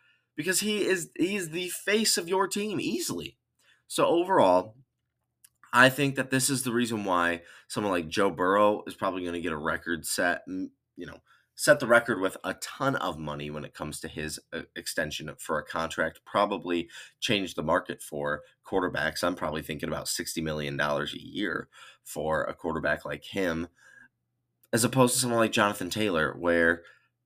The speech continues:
does he really change the outcome of his team? And that's the sad thing about it, is that the quarterback position does that a lot more than the running back position. Burrow off of the Bengals this season, they, they are not winning the division.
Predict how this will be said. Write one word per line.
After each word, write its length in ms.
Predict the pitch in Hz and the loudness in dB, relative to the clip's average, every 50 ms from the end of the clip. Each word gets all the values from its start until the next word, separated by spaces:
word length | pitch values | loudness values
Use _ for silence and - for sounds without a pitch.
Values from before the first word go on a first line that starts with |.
| _ _ _ _ _ _ - | _ _ _ _ _ _ 6
does 260 | - 123 127 123 - | 10 10 10 10 8
he 140 | 131 131 135 | 2 4 4
really 360 | 120 120 120 117 117 117 104 | 6 8 8 8 6 4 4
change 920 | - - - - - - 127 110 110 104 98 90 85 82 80 - - - - | 2 2 2 2 2 2 0 0 0 0 0 -2 -2 -4 -4 -6 -8 -6 -4
the 120 | - 85 - 92 | -2 -2 0 0
outcome 380 | 95 90 - - - 90 87 - | -2 -2 -2 -4 -4 -4 -4 -4
of 240 | - 85 82 - | -4 -4 -6 -4
his 180 | - 82 73 - | -4 -6 -6 -6
team? 320 | - 101 87 - 67 - - | -8 -10 -10 -12 -12 -14 -8
And 120 | - 101 110 | -2 2 2
that's 220 | 110 107 - - | 2 4 2 0
the 80 | - - | 2 4
sad 200 | 123 104 - - | 4 4 4 4
thing 140 | 95 87 | 0 0
about 300 | 90 85 95 107 135 123 | 0 2 4 4 4 4
it, 120 | 98 - - | 4 2 0
is 140 | 92 87 82 | -2 -2 0
that 140 | 92 - | -2 -2
the 80 | - 90 | -2 -4
quarterback 520 | - - 98 95 95 92 92 90 90 - | -6 -4 -4 -4 -2 0 0 0 -2 -2
position 440 | - 90 87 87 87 85 82 82 82 | -4 -6 -4 -4 -4 -4 -4 -6 -4
does 180 | 85 85 82 87 | -4 -4 -2 0
that 140 | 87 80 80 | 0 0 0
a 40 | |
lot 240 | 80 82 82 78 82 | 2 0 0 0 -2
more 200 | 87 87 87 87 | -2 -4 -4 -4
than 160 | 85 113 117 | -4 -4 -2
the 80 | 131 135 | -2 -2
running 320 | 131 175 208 226 202 127 | 0 0 0 0 0 2
back 260 | 87 85 78 - - - | 2 2 2 2 -2 -12
position. 400 | 85 - - - - - - - _ _ _ _ _ _ _ - - - _ _ _ _ _ _ - | -14 -14 -12 -10 -12 -12 -12 -14 _ _ _ _ _ _ _ -20 -20 -20 _ _ _ _ _ _ -6
Burrow 720 | - 113 98 90 - 135 151 170 185 180 175 175 160 - - | -6 -6 0 6 8 10 10 12 12 12 12 12 12 8 8
off 260 | 117 120 123 123 - | 6 6 6 4 2
of 120 | 113 104 | -6 -6
the 100 | 104 92 | -4 0
Bengals 560 | - 87 87 90 92 92 104 110 110 - - - - | 2 4 4 4 2 0 0 0 0 -2 -4 -8 -8
this 300 | 85 - 101 104 - - | -6 -4 -2 -2 -2 -2
season, 500 | - 87 87 87 107 107 107 117 117 - _ _ _ _ _ _ _ _ _ _ _ _ _ | 0 0 0 0 0 0 0 0 -4 -8 _ _ _ _ _ _ _ _ _ _ _ _ _
they, 360 | - 107 - 123 107 104 87 | -10 -2 4 4 4 4 4
they 180 | 92 104 101 92 | 2 2 4 4
are 80 | 87 82 | 4 4
not 260 | 87 87 92 95 85 | 6 6 6 6 4
winning 220 | 101 98 98 101 | 2 0 0 0
the 80 | 104 104 | -2 -2
division. 520 | 85 87 87 85 85 87 87 87 87 - | -2 0 0 0 0 0 -4 -4 -6 -10